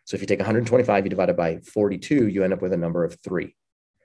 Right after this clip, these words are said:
That means that pri-, at the very beginning of this process, every three grams of carbohydrate that went into my mouth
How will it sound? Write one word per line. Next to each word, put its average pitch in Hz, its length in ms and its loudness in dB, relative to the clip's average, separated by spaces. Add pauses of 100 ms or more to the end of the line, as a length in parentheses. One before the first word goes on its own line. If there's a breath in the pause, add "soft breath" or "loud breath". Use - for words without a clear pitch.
(140)
That 185 120 2
means 101 240 0
that - 220 2
pri-, 123 400 2
at - 80 2
the 101 80 -2
very 113 180 4
beginning 113 360 0
of 113 40 4
this 98 120 0
process, - 580 -6 (380)
every 131 320 4
three 127 560 0
grams 113 420 0
of 98 80 -4
carbohydrate 101 460 0
that 92 80 -2
went 92 120 0
into 87 140 -6
my 85 100 -2
mouth 90 320 -2